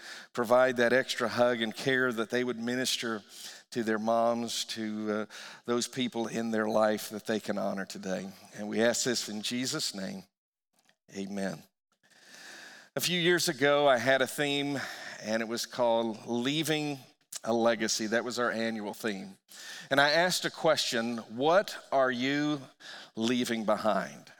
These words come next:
What are you leaving behind? We had a symbol of an acorn. You think of an acorn, the beautiful acorn becomes the mighty oak tree. The potential, the expectancy that comes from that tree, the hope,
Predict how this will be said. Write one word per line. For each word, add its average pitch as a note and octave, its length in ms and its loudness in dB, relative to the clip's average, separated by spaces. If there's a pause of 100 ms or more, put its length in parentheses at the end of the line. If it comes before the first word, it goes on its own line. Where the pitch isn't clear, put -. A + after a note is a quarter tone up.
(760)
What D3 260 4
are F#3+ 60 4
you D#3+ 140 2
leaving C3+ 400 0
behind? G2+ 540 0
We A#2 100 0
had C#3+ 220 4
a B2 40 2
symbol D#3+ 520 2
of C3 140 4
an C3 100 4
acorn. A2 640 -2 (340)
You C3+ 100 -4
think E3+ 180 2
of C#3+ 100 4
an D3 100 6
acorn, D3+ 640 2
the C3 60 2
beautiful C3+ 440 0
acorn C#3+ 540 0
becomes C3 440 -2
the A#2 80 -6
mighty B2 480 0
oak A2 260 -6
tree. G2 300 -4
The G#2 140 -4
potential, C#3+ 720 -2 (460)
the C#3 140 2
expectancy C3+ 1080 0 (760)
that C3 120 2
comes D#3 280 2
from C3 180 -2
that A#2+ 220 2
tree, A#2 320 0
the A2+ 160 2
hope, F3+ 440 0